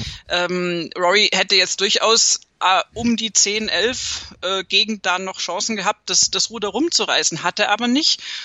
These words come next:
Und demgegenüber und eben auch im gleichen Flight, das ist immer, finde ich, ein hochgradig beeinflussender Faktor in so einer Schlussrunde, hast du einen Tyrrell Hatton, der einfach nahezu fehlerlos spielt und der die Birdies spielt, die du nicht spielen kannst.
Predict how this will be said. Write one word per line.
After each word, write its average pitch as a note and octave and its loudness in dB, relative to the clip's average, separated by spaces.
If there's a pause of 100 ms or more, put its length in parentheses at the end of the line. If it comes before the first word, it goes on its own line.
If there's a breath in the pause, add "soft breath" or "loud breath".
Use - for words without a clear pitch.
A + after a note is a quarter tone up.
Und G3 0
demgegenüber G#3+ 2
und G3+ 0
eben F3 -2
auch E3 0
im D#3+ -8
gleichen D#3 -2
Flight, - -2
das - -2
ist - -2
immer, A#3+ 2
finde G3+ 0
ich, - 0
ein F3 -2
hochgradig F#3+ 2
beeinflussender F#3+ -2
Faktor G#3 -2
in G#3 0
so G3+ 0
einer E3+ 0
Schlussrunde, G3+ 2 (480 loud breath)
hast A3 2
du A#3+ 2
einen A3 2
Tyrrell G3 0
Hatton, A3+ 2
der G3+ 0
einfach E3 -2 (400 loud breath)
nahezu F#3+ 0
fehlerlos D4+ -2
spielt E3 -4
und D#3+ -8
der E3 2
die F#3 -8
Birdies F3 0
spielt, B3+ -4
die G3+ -6
du F#3 -10
nicht F3+ 0
spielen B3+ 2
kannst. B3+ 2